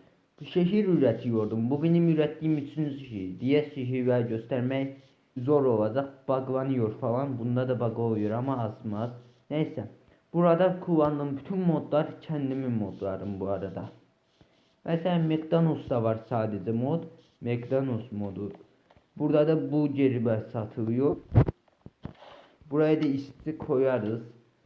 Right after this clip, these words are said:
Ee, unutmuşum. Bu arada bayrak binaları var. Üç kanalı bayrak yan yana.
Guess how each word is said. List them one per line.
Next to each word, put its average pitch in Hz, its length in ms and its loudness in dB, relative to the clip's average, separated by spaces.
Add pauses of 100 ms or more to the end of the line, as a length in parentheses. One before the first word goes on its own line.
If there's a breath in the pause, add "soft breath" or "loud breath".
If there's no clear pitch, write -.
(640)
Ee, 110 360 2 (100)
unutmuşum. 123 840 -4 (400)
Bu 170 100 4
arada 170 600 8 (1800)
bayrak 135 400 -4 (220)
binaları 123 680 -4
var. 113 340 -2 (1300)
Üç 123 160 -8 (360)
kanalı 120 520 -2
bayrak 117 640 0
yan 117 260 2
yana. 110 480 -2